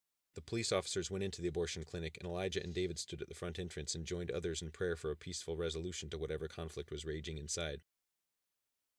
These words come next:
A moment later, a deputy burst out the front door of the clinic.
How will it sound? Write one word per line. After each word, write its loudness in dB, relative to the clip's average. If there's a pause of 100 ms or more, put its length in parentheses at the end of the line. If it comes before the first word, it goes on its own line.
A -2
moment 2
later, 8
a 8
deputy 2
burst 4
out 4
the -2
front 0
door 10
of 8
the 2
clinic. 0